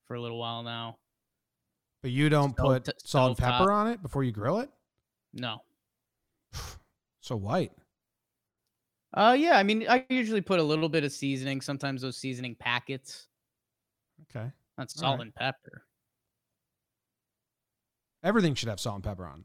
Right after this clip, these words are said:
Speaker 2: It's like a base for, like,
Speaker 1: Ooh.
Speaker 2: everything.
Speaker 1: Ooh, hot take.
Speaker 2: That might be my coldest take. This Georgia teacher fakes kidnapping to cover up gay sex motel shakedown.
Speaker 1: Hmm.
Speaker 2: I'm guessing he was gay and he,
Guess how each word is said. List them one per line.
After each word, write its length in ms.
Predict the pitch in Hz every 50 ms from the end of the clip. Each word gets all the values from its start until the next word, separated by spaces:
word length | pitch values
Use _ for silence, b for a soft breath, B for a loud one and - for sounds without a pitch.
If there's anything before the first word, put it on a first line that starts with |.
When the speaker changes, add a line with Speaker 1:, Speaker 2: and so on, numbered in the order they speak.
| - -
Speaker 2:
It's 80 | 101 110
like 120 | 113 101
a 80 | 107 98
base 440 | 92 123 127 95 - - - - - _ _
for, 100 | - 107
like, 80 | 101
Speaker 1:
Ooh. 180 | 160 220 226 151
Speaker 2:
everything. 420 | 113 110 104 90 - 95 90 - - _ _ _ _ _ _ _ _ _ _ _ 339
Speaker 1:
Ooh, 300 | 349 320 202 131 104 - _ _ _ _ _ _ _
hot 240 | _ - 139 139 -
take. 360 | 170 185 - - - - _ _ _ _ _ _ _ _ _ _ _ _ _ _ _ _ _ _ _ _ _ _ _ _ _ _ _ _ _ _ _
Speaker 2:
That 180 | 160 156 156 143
might 200 | 160 151 151 143
be 100 | 135 135
my 200 | 127 120 110 110
coldest 400 | 104 - - 107 101 98 - -
take. 260 | - - - - _ -
This 160 | 170 156 -
Georgia 400 | - 180 196 220 226 202 202 190
teacher 420 | - - 165 160 143 - 147 131
fakes 480 | 113 - - - 151 165 165 - - -
kidnapping 580 | - - 160 147 131 135 127 123 - - 123 113
to 100 | - 120
cover 340 | - - 135 139 131 135 135
up 220 | 127 - 131 113
gay 300 | - 127 131 151 165 160
sex 460 | - - - - 131 127 - - - -
motel 460 | 117 110 98 - - 123 123 117 107
shakedown. 600 | - - - 110 101 90 - 87 85 - 98 117 _ _ _ _ _ _ _ _ _ _ _ _ _ _ -
Speaker 1:
Hmm. 220 | - 52 50 - - - _ _ _ _ _ _ _ _ _ _ _ _ _ _ _ _ _ _ _ _ _ _ _ _ _ _ _ _ _ _ _ _ _ _ _ _ _ _
Speaker 2:
I'm 120 | - 160 143
guessing 340 | 131 180 170 - - 156 143
he 100 | 156 151
was 120 | 139 110
gay 220 | 101 139 135 139 143
and 80 | 143
he, 200 | 139 131 117 113